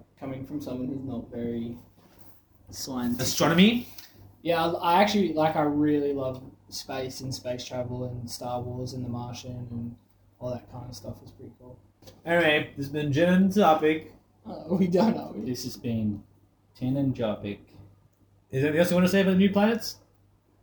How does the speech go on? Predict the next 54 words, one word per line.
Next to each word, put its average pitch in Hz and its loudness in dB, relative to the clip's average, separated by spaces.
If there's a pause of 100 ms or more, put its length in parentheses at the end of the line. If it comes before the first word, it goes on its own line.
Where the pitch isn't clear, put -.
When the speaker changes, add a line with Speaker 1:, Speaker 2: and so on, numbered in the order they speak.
(500)
Speaker 3:
Let's 226 -2
move 311 6
there! 302 6 (200)
It'll 165 -4
only 190 0
take 135 -4
us 120 -10
a 120 -6
hundred 139 -2
and 117 -2
seventy 139 -10
thousand 131 -8
years 147 -6
to - -20
get 101 -14
there. 110 -10 (320)
Speaker 1:
Um, 147 2 (500)
would 160 2
you 180 2
do 165 2
the 156 4
option 151 -2
of, 143 -2
like, 135 -4 (500)
traveling 151 -2
on, 135 -4
like, 135 -6
the 131 -8
space 127 -8
station 127 -4
Speaker 2:
Oh, 294 8
wait, 294 4
no. 269 2
Speaker 1:
and, 220 4
like, 123 -4 (360)
still 127 -6
living 131 -6
but, 123 -2
Speaker 2:
No, 123 -2
no, 120 -2
no, 110 0
Speaker 1:
and 101 0
Speaker 2:
no, 104 0
no. - 0
Speaker 1:
reproducing 127 -6
and 131 -6
stuff? 170 -2
So - -4
Speaker 2:
Oh, 143 0
Speaker 1:
making 147 0
sure 139 -4
that 135 -6
Speaker 2:
very 135 0
Speaker 1:
mankind 127 -6